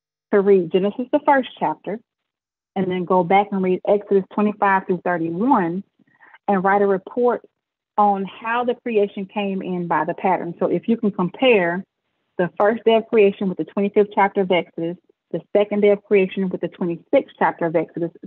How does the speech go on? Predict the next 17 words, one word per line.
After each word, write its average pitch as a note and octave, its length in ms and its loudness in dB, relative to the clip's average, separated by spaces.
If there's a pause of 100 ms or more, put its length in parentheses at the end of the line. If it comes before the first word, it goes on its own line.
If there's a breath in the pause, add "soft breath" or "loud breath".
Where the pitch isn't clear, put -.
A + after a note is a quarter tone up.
so G3 220 2
forth F3 160 -6
and D#3+ 200 -10
so C4 220 2
on, D#3+ 340 -4 (380 soft breath)
you G3+ 180 4
should G3 140 2
be G3+ 120 6
able G3 120 2
to F3 120 -6 (160)
see G3 360 -2 (420)
those F3+ 320 2 (240)
different, G#3+ 480 -2
um, F3+ 300 0
vessels G#3+ 400 2
that F3+ 120 0
he F#3 120 -2